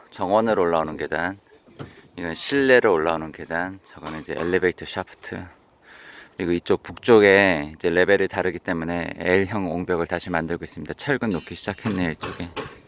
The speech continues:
되메우기 하는 동시에 지금 요 벽에서 이어져서 지금 여기 보이시나요?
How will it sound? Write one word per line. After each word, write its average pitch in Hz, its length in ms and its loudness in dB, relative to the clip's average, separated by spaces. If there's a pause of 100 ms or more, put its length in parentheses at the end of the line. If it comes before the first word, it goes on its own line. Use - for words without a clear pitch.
(840)
되메우기 160 440 6
하는 165 240 2
동시에 127 720 -2 (320)
지금 127 480 -6
요 151 240 2
벽에서 131 760 4
이어져서 117 1080 2
지금 117 220 -4
여기 110 200 -2
보이시나요? 127 680 0